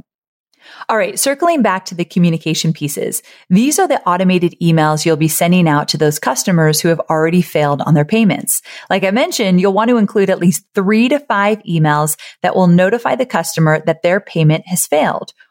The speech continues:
over the course of one to two weeks. The important thing is you want your emails to be frequent and create urgency. People get busy. They often see the email and think they'll do it later.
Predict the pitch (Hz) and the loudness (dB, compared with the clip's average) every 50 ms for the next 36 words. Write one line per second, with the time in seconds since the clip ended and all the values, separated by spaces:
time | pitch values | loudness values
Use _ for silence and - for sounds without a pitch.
0 | _ _ - 180 170 156 170 190 214 202 - - 160 147 147 147 - - - 165 | _ _ -2 -2 0 0 0 -2 -2 -4 -4 -2 0 0 0 -2 -4 -2 -2 -2
1 | 147 139 139 143 139 139 143 147 156 151 - - 147 143 151 202 180 - - - | -2 0 0 0 2 2 2 0 0 -2 -2 0 0 2 2 0 0 -2 -6 -8
2 | - - - _ - _ _ _ _ - 202 233 208 196 - - - 302 330 - | -8 -8 -8 _ -20 _ _ _ _ 0 0 2 2 0 0 0 0 0 0 2
3 | 233 254 220 202 180 170 160 156 160 151 - - - 214 220 233 214 208 226 240 | 0 0 0 0 0 0 2 0 0 -2 -2 0 2 4 4 4 4 4 4 4
4 | 285 240 240 247 277 254 240 - 226 220 208 196 190 185 180 180 - - 165 170 | 2 0 0 0 -2 -2 0 0 2 2 4 4 2 2 0 -2 -2 -2 0 0
5 | 165 156 151 - - 311 339 330 - 185 160 151 156 - _ _ _ _ _ _ | 0 0 0 -2 -2 -2 -2 0 0 -2 0 0 -2 -4 _ _ _ _ _ _
6 | _ _ - 170 175 156 - - - 190 190 185 190 185 175 175 165 - - _ | _ _ 2 2 2 2 0 -2 -2 0 2 2 2 2 2 0 -2 -4 -8 _
7 | _ _ _ _ _ - 247 247 226 196 185 160 147 - - - 151 151 - _ | _ _ _ _ _ -2 0 0 2 2 2 2 2 0 -2 -6 -8 -10 -12 _
8 | _ _ _ _ _ _ _ _ _ _ _ - - 165 151 170 190 202 240 285 | _ _ _ _ _ _ _ _ _ _ _ -6 -4 -2 0 0 0 0 0 0
9 | 277 277 233 226 220 226 226 220 220 226 226 220 220 165 160 156 156 165 - 220 | 0 0 -2 -2 0 0 0 2 2 0 0 -2 0 0 0 0 0 0 0 0
10 | 226 226 247 247 240 247 - 220 214 202 208 208 208 208 202 - - 160 160 151 | 0 2 0 -2 -2 0 0 2 2 2 2 2 2 0 -2 -2 -2 -2 0 0
11 | 151 147 - 240 240 214 240 247 269 269 - - 202 190 190 190 185 185 185 185 | 0 0 0 0 2 2 2 2 2 0 0 0 0 0 2 2 2 2 2 0
12 | 185 | -2